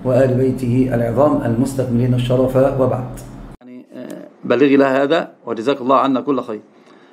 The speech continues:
آه، تا-، كما قلنا، المصنف قال: "حدثنا أبو بكر بن أبي شيبة من الثقات الأثبات، روى له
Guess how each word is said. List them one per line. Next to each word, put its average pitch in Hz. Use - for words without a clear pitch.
آه، 120
تا-، 135
كما 147
قلنا، 165
المصنف 143
قال: 143
"حدثنا 131
أبو 131
بكر 135
بن 123
أبي 120
شيبة 143
من 160
الثقات 139
الأثبات، 131
روى 127
له 131